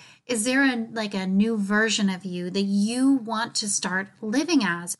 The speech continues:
Like, do you want to be more loving? Do you want to be more giving? Do you want to be more open? Do you want to be someone who responds with kindness?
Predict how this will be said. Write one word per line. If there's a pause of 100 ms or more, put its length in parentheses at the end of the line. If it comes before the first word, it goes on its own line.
Like,
do
you
want
to
be
more
loving? (240)
Do
you
want
to
be
more
giving? (300)
Do
you
want
to
be
more (280)
open? (520)
Do
you
want
to (160)
be
someone
who
responds
with
kindness?